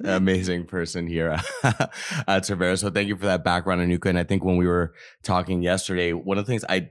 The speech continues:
Speaker 2: didn't know, surprisingly, after four years of working together, is Pan Am was
Speaker 1: Mm-hmm.
Speaker 2: among the clients you worked with, which I, I love,
Speaker 1: Yes.
Speaker 2: 'cause as you guys know, I'm an aviation geek. But, um, <laughs> so thank you for that background. And then also joining us here for that roundtable is the man who coined the phrase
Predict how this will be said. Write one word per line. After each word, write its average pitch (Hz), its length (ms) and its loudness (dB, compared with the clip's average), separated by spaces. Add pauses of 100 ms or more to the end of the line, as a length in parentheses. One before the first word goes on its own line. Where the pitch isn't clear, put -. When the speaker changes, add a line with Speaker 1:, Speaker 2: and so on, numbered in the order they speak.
Speaker 2:
didn't 98 260 0
know, 87 320 0
surprisingly, 82 560 -6
after 78 200 -8
four 85 220 -4
years 85 280 -2
of 76 100 -6
working 85 260 -4
together, 78 240 -2
is 78 100 -4
Pan 95 240 -2
Am 90 460 -2
was 98 140 -4
Speaker 1:
Mm-hmm. 92 80 -2
Speaker 2:
among 85 200 0
the 78 60 -4
clients 85 340 -4
you 85 60 -8
worked 82 280 -4
with, 80 140 -6
which 78 160 -8
I, 73 180 -4 (360)
I 80 80 -2
love, 78 280 -2
Speaker 1:
Yes. 65 60 -16
Speaker 2:
'cause 80 120 -10
as 78 160 -6
you 73 60 -6
guys 80 200 -2
know, 82 120 0
I'm 80 100 0
an 78 80 0
aviation 78 480 -4
geek. 71 280 -14
But, 71 200 -12 (320)
um, 117 220 -2
<laughs> - 20 -2
so 117 180 2
thank 107 300 0
you 113 100 2
for 110 140 0
that 95 240 2
background. 95 460 2
And 90 100 2
then 92 240 2
also 104 320 4
joining 90 280 0
us 87 100 -6
here 90 160 -4
for 87 100 -12
that 82 160 -2
roundtable 80 640 -2
is 78 140 -4 (320)
the 87 80 2
man 104 220 4
who 107 120 4
coined 101 380 0
the 80 40 -2
phrase 82 440 0